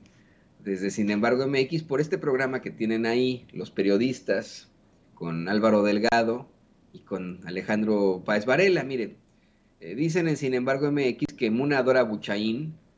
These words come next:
exauditora forense y experta en investigación anticorrupción, afirmó que a David Colmenares, su,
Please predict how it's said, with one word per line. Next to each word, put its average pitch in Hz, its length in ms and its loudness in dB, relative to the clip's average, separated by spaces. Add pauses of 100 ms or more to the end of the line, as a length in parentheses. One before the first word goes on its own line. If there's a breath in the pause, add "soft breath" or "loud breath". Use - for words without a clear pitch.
(100)
exauditora 101 680 2
forense 110 440 -4
y 101 100 -2
experta 107 420 -4
en 107 80 0
investigación 92 640 -4
anticorrupción, 104 760 -2
afirmó 104 440 -2
que 104 400 2
a 95 120 0
David 113 320 2
Colmenares, 127 720 0
su, - 240 -12